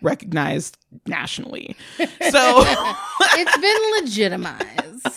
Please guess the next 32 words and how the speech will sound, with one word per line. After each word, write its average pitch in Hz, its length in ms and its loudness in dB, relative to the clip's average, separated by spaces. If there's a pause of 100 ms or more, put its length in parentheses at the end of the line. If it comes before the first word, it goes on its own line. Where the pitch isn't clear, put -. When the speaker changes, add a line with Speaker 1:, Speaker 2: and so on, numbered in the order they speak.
(680)
Speaker 1:
<laughs> - 60 -8
As 247 180 4
annoying 254 400 0
as 277 180 -2
it 214 80 -8
is, 185 240 0
I 185 100 0
think 214 260 -4
that 196 100 -2
it 190 100 0
will 202 100 4
also 190 760 6
allow 170 380 2
you, 165 500 -2 (500)
um, 175 460 2
opportunities 196 680 0
that 190 120 -2
you 185 120 -4
may 180 160 0
not 170 240 0
otherwise 170 420 2
be 156 120 -6
considered 220 460 0
for 208 360 4
should 180 400 0
you 165 600 0 (100)
attempt 180 580 -6
to 196 140 0
do 160 680 -2 (380)
some 170 360 0
type 165 300 2
of, 156 360 2